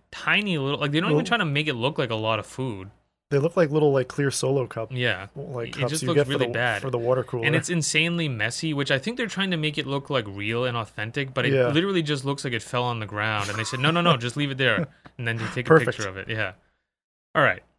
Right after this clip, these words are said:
Speaker 1: So, Roma, just walked in and immediately out of your location at the corner of one, one hundred and twenty-second in Pennsylvania and Oklahoma
Speaker 2: She
Speaker 1: City.
Speaker 2: did the Abe Simpson. <laughs>
Speaker 1: Yes.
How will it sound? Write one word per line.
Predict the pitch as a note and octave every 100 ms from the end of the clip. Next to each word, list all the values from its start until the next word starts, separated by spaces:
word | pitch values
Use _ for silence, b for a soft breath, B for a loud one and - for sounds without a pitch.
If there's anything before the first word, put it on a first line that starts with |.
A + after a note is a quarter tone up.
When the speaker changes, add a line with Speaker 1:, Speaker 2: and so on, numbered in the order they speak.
| -
Speaker 1:
So, | - D3+ B2 B2 -
Roma, | C#3+ E3+ C#3+ F#2 - _ _ _ -
just | C3 F#3
walked | G#3 G3 -
in | D#3+ G3+ A#3 -
and | D3
immediately | B2 A#2 D#3+ F3+ D#3 C#3 C3
out | C3
of | A2
your | A2+
location | A2+ G#2+ B2 A#2 B2
at | G#2+
the | -
corner | - B2 A#2
of | G2+
one, | G#2 A#2 C3 B2+ - B B B B -
one | D#3
hundred | F3 F#3 E3+
and | C#3+ C3 - _ _ -
twenty-second | - D#3+ D3+ - D3+ C#3 A#2+
in | A2
Pennsylvania | B2+ B2+ A#2+ A#2 A#2
and | G2+
Oklahoma | A#2 A2+ A#2 A2+ G#2+
Speaker 2:
She | - A#2
Speaker 1:
City. |
Speaker 2:
did | D3
the | C#3+
Abe | D3 C#3
Simpson. | - C3 - A#2 A#2+ -
<laughs> | -
Speaker 1:
Yes. | D3+ D3 G#2+ - -